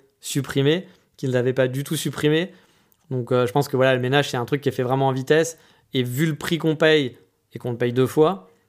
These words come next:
ouais, c'est assez rentable pour eux. Mais là aussi, vous n'allez pas crier, euh, genre à l'arnaque, à dire, « Attention, c'est une arnaque », parce que non, ça se fait comme ça. C'est comme ça au Japon, vous allez devoir payer ça. Alors, toutes les agences ne le font pas.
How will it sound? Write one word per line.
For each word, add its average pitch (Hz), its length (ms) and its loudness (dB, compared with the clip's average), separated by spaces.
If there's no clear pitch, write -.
ouais, 135 200 -4
c'est - 180 -2
assez 127 200 2
rentable 135 360 0
pour 117 180 -6
eux. 104 60 -14
Mais 143 100 6
là 151 80 6
aussi, 156 220 2
vous 190 140 2
n'allez 131 200 2
pas 165 180 2
crier, 151 400 0
euh, 127 160 2
genre 135 280 2
à 117 100 -2
l'arnaque, 139 460 0
à 117 60 -2
dire, « 127 160 -4
Attention, 220 380 0
c'est 175 140 -2
une 151 80 0
arnaque », 160 380 -2
parce 135 160 0
que - 80 0
non, 143 300 2
ça 131 180 -2
se - 80 -8
fait 160 100 2
comme 147 180 2
ça. 117 220 -6
C'est 135 160 -4
comme 143 140 4
ça 156 160 6
au 147 60 6
Japon, 135 340 2
vous 135 120 0
allez 127 120 2
devoir 147 280 2
payer 127 220 2
ça. 151 320 0
Alors, 127 240 2
toutes 180 180 -6
les 175 140 4
agences 170 300 2
ne 139 80 0
le 120 40 -4
font 175 260 0
pas. 139 360 -2